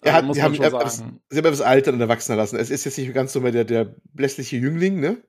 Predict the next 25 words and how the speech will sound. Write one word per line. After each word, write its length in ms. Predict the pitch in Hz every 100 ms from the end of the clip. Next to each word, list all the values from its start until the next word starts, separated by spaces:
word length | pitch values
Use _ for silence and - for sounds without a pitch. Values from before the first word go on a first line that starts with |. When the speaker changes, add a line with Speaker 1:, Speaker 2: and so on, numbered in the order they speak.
| -
Speaker 2:
Ja, 180 | 135 175
Speaker 1:
Ja, 100 | 202
jetzt 160 | 139
Speaker 2:
ja, 60 | 165
Speaker 1:
hat 80 | 151
er, 60 |
Speaker 2:
ja. 60 | 135
Speaker 1:
jetzt 360 | - - _ 147
haben 100 | 131
sie 100 | 123
ein 120 | 110
bisschen, 540 | - 117 - 120 110
ein 240 | 110 107 107
bisschen 260 | 113 113
kantiger, 420 | - 123 117 120 117
ein 100 | 107
bisschen 300 | 117 123 110
mehr 200 | 110 107
Bart 460 | 95 - 110 120
gegönnt 560 | - 107 123 113 117 107
und 180 | 117 110
so. 300 | 113 110 110
Es 120 | 107
ist 120 | 120
er, 220 | 117 104